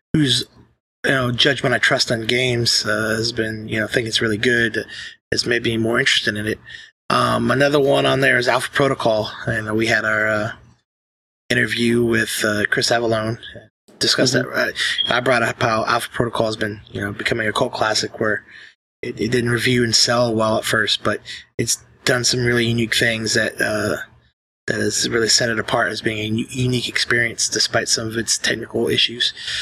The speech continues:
Speaker 1: So that's another one that, that, uh, I'm glad to see on there. Uh, three D Dot Game Heroes is another good one, another good choice.
Speaker 2: Mm-hmm.
Speaker 1: Uh,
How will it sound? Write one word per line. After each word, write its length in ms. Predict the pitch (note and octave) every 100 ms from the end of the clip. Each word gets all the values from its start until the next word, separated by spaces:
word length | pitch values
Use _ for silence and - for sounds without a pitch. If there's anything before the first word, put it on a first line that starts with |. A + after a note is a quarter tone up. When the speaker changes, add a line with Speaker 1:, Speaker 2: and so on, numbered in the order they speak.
| - -
Speaker 1:
So 140 | -
that's 160 | C#3+ -
another 240 | C3+ B2
one 120 | A#2+ A#2
that, 220 | A2+ -
that, 180 | A#2 A#2
uh, 200 | A2 G#2+ - - - _ _ _ -
I'm 80 | A#2+
glad 300 | B2 A#2 A2+
to 40 |
see 160 | - A#2+
on 160 | A2+ A2+
there. 320 | A2+ A2+ A#2+
Uh, 180 | A2+ A2 - - - -
three 160 | D3
D 80 | C#3+
Dot 160 | C#3 B2
Game 200 | C3 C3
Heroes 320 | C3 C3 A#2+
is 120 | A#2+
another 280 | A#2+ A#2+ B2
good 160 | B2 B2
one, 180 | B2 B2
another 260 | A#2+ A#2
good 140 | A#2+ A2+
choice. 480 | - A#2 A#2 - - - - - _ _ - -
Speaker 2:
Mm-hmm. 220 | D3+ C#3+ D#3+
Speaker 1:
Uh, 600 | A2+ E2 E2 D2+ -